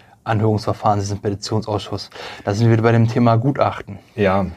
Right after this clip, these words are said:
Speaker 2: natürlich da, äh, auch nach dem dat in einer, in einer etwas unglücklichen Position, dass diese Petition gleichzeitig lief. Das haben wir bei uns schon, schon, ja, mehrfach besprochen. Es war bei den Gutachten, gebe ich dir völlig recht, sehr, sehr unglücklich, wie das gelaufen ist.
Speaker 1: Ja.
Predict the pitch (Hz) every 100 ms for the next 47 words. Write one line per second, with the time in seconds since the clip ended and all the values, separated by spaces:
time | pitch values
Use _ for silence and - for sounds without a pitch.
0 | - - - 107 107 123 117 113 104 98
1 | 101 - - 104 101 101 107 - 101 95
2 | 113 - - 104 101 98 101 98 92 92
3 | 117 110 113 110 117 107 95 90 104 107
4 | 110 104 98 95 95 92 92 98 98 101
5 | - - 95 98 92 90 104 117 92 90
6 | 95 92 87 92 - 92 90 90 - _
7 | _ _ - - 85 - - 82 85 90
8 | 95 - - - 95 107 - - - -
9 | - _ _ _ _ _ _ _ _ _
10 | - - 104 101 98 104 101 95 117 101
11 | - 101 98 101 - 95 - 95 98 -
12 | - 98 92 98 92 90 98 95 92 92
13 | 90 92 87 85 87 92 113 117 101 101
14 | - - -